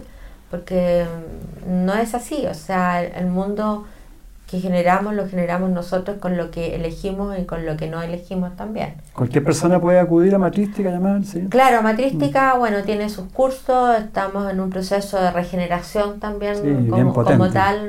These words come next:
Speaker 1: eh, Matrística. Entonces, claro, pues en los cursos que tenemos estacionarios, cada estación, el, la certificación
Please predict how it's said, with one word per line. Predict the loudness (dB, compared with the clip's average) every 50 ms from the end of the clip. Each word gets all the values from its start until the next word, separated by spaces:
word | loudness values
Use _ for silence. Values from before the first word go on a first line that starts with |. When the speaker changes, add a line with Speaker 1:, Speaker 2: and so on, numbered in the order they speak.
| -8 -10 -10 -10
Speaker 1:
eh, | -10 -10 -10 -12 -14 -18 -16 -12 -10 -8
Matrística. | -6 -6 -6 -6 -8 -8 -8 -8 -10 -8 -6 -6 -8 -8 -12 -18 -18 -18 -18 -18 -18 -10 -8
Entonces, | -6 -6 -2 0 0 0 0 0 0 4 4 6 6 4 2
claro, | 2 2 2 2 4 2 2 0 0
pues | -2 -2 -2
en | -2 -2 -2
los | -4 -4 -4
cursos | -4 -4 -4 -2 -4 -6 -6
que | -4
tenemos | -4 -4 -4 -4 -4 -4 -4
estacionarios, | -4 -4 -4 -6 -6 -4 -2 -2 0 0 0 -2 -2 -4 -4 -6 -6 -8 -10 -14 -18 -20 -20 -20 -20 -20 -20 -18 -10
cada | -2 0 2 2 2 0
estación, | -2 -6 -8 -8 -4 -2 0 0 0 0 -2 -4
el, | -2 0 -2 -2 -2 -6 -10 -8 -8 -10 -10 -6 -4
la | -4 -4 -4
certificación | -4 -8 -8 -6 -8 -10 -10 -8 -8 -8 -10 -10 -6 -4 -2 -2 -2 -4